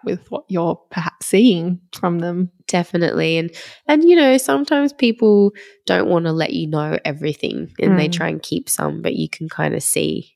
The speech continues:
Speaker 2: anyway. And you don't need to bring it up, but you can still give them a treatment that's gonna be most beneficial to them.
Speaker 1: Mm. You specialise a lot in women's health in your clinic. There's always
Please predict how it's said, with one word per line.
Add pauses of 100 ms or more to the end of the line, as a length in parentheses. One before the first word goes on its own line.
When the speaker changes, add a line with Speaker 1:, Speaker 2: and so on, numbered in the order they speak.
Speaker 2:
anyway.
And
you
don't
need
to
bring
it
up,
but
you
can
still
give
them
a
treatment
that's
gonna
be (380)
most
beneficial
to
them. (200)
Speaker 1:
Mm. (1300)
You
specialise
a
lot
in
women's
health
in
your
clinic.
There's
always